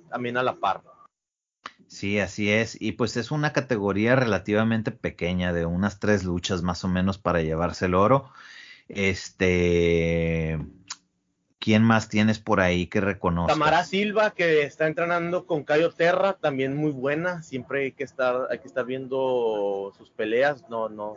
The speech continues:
Speaker 1: no da-, dejarla ahí así como, como si no fuera una competidora de alto nivel. Sí, sí lo es. Es, este, alumna de Cayo Terra, buenísima también.
Speaker 2: Excelente, excelente.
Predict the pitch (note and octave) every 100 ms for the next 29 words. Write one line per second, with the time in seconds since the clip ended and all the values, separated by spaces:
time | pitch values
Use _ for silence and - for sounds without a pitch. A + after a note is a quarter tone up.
0 | - G#2+ G#2+ A2+ A2+ G#2+ A2+ G#2+ A2+ A#2
1 | A#2 - _ _ - - - A2+ A#2+ A#2
2 | G#2+ F#2 F2 _ _ _ _ _ _ _
3 | _ _ _ _ - - - C3 C3 C3
4 | C3+ C#3 C3 C#3 C#3+ C#3+ D3 C#3+ C#3 C3+
5 | B2+ B2+ C#3 C#3+ C3+ B2+ D3 C#3+ D#3+ D#3+
6 | C#3+ - C3+ C#3 F#3 F#3 - - - -
7 | A#2+ A#2+ - C3+ - B2+ A#2+ A#2+ C3+ C3
8 | B2+ B2 - C3 C#3+ C#3+ C#3 - - _
9 | _ G#2+ A#2 B2 B2+ A#2+ - G2+ F#2+ -
10 | - - - _ _ - D2 D#2 E2+ F2+
11 | - D#2+ - C#2+ E2 F2 - D#2+